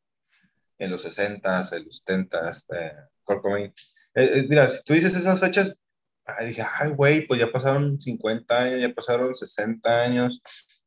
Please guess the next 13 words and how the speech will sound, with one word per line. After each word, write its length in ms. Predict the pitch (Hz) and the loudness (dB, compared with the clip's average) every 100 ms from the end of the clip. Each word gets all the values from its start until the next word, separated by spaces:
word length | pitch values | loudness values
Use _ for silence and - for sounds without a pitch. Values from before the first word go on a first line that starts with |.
| _ _ _ _ | _ _ _ _
Sí, 200 | 127 113 | -2 0
simplemente 600 | 143 165 165 160 139 117 | 2 2 2 2 2 2
Kurt 160 | 139 | -4
Cobain 360 | 151 147 127 - _ _ _ _ _ | 2 2 2 -4 _ _ _ _ _
tiene 720 | 147 147 147 147 143 139 135 | 0 2 4 4 4 4 2
noventa 380 | 113 110 101 107 | 0 -2 -4 -6
y 100 | - | 0
cuatro, 640 | 131 135 113 101 98 - - | 2 2 2 0 0 -6 -6
al 420 | 107 101 101 101 | -2 0 0 -2
veinticuatro 640 | 101 107 104 135 135 143 | -6 -10 0 0 2 2
son, 540 | 147 139 135 135 135 - _ _ _ _ _ _ _ _ _ _ _ _ _ _ _ _ _ _ _ _ _ _ _ _ _ - | 2 2 4 2 0 -6 _ _ _ _ _ _ _ _ _ _ _ _ _ _ _ _ _ _ _ _ _ _ _ _ _ -8
a 60 | |
ver, 320 | 92 92 - | -6 -6 -8